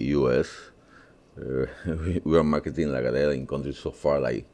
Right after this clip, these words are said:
Vietnam, China, Hong Kong, uh, Czech Republic, Germany, Italy, Israel. So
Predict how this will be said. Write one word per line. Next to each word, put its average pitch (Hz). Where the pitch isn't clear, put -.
Vietnam, 71
China, 78
Hong 80
Kong, 80
uh, 69
Czech -
Republic, 76
Germany, 73
Italy, 69
Israel. 73
So 58